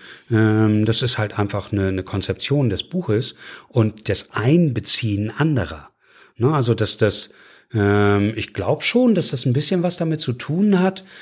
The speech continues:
ähm, dass das, äh,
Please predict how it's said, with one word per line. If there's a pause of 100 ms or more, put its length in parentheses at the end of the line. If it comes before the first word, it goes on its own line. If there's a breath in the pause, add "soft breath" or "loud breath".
(260 loud breath)
ähm, (520 soft breath)
dass
das,
äh,